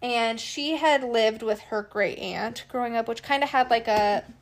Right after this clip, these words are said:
almost like what we would consider, like, a finishing school now,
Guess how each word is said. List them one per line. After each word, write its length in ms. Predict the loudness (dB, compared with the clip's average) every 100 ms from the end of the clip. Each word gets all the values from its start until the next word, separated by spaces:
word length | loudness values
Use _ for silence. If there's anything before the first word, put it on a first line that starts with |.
| -20 _ _ _ 2
almost 320 | 6 6 6
like 100 | 4
what 140 | 4
we 100 | 2
would 140 | 0 -6
consider, 280 | -8 -2 0
like, 140 | 0
a 80 | -2
finishing 540 | -6 -6 -6 -6 -8
school 280 | -6 -4 -4
now, 400 | -2 -2 -2 -4